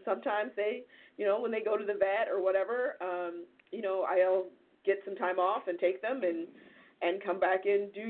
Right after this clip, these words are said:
your work. I think that most, most, uh, bosses or supervisors are, as long as you're doing, you're getting your stuff done and you're getting things done ahead of time, they don't really have an issue with you, um, you know, taking care of your pretty much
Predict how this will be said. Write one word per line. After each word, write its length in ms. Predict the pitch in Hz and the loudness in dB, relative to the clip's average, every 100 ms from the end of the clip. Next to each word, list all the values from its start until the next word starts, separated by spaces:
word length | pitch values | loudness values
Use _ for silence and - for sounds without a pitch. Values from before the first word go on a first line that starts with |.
| 220 | -4
your 120 | 214 | 0
work. 240 | 247 - 165 | 2 2 0
I 60 | |
think 300 | 175 208 208 | -2 -4 -2
that 420 | 196 185 185 - - _ _ _ - | 0 2 0 -2 -10 _ _ _ 0
most, 380 | 226 294 - - _ | 2 2 -2 -14 _
most, 480 | 190 208 226 240 - _ - | -2 2 4 2 -2 _ -4
uh, 240 | 147 123 - | -4 -2 2
bosses 560 | 208 202 202 180 185 | 4 4 2 0 0
or 200 | 185 175 175 | 0 -2 -2
supervisors 720 | 226 185 175 175 175 170 170 - | -8 -2 2 2 0 -2 -2 -2
are, 460 | 180 170 175 180 - - _ 185 | 0 2 4 2 -2 -20 _ 0
as 60 | |
long 200 | 208 254 247 | 2 2 0
as 60 | |
you're 120 | 214 220 | -6 -6
doing, 520 | 233 240 208 196 180 - | -2 0 0 0 -4 2
you're 200 | 202 202 | 4 2
getting 220 | 226 208 | -2 -2
your 100 | 202 | 0
stuff 200 | - 190 190 | 0 0 2
done 200 | 202 196 | 2 2
and 100 | 185 | -2
you're 100 | 180 | 0
getting 280 | 190 185 190 | 2 0 0
things 160 | 190 180 202 | 0 0 0
done 180 | 185 | 0
ahead 240 | 180 180 214 | 0 -2 -4
of 100 | 240 | -2
time, 280 | 180 175 175 | -2 -2 0
they 100 | 190 | 0
don't 180 | 190 180 | 0 0
really 200 | 190 190 | 0 0
have 160 | 175 180 | -2 -4
an 80 | 185 | -4
issue 320 | 202 202 185 | -6 -6 2
with 140 | 185 185 | 2 2
you, 360 | 185 180 185 - - _ _ - | -6 -6 -6 -12 -20 _ _ -6
um, 300 | 160 156 - - - _ _ _ _ _ 247 | -4 -4 -8 -18 -20 _ _ _ _ _ -4
you 120 | 226 | 0
know, 120 | 180 | 2
taking 300 | - 226 226 | 2 -2 -2
care 340 | 226 214 208 | -2 0 2
of 320 | 175 185 190 202 | 2 2 0 4
your 260 | 196 190 | 4 4
pretty 240 | 190 294 285 | 2 0 0
much 200 | 180 | 0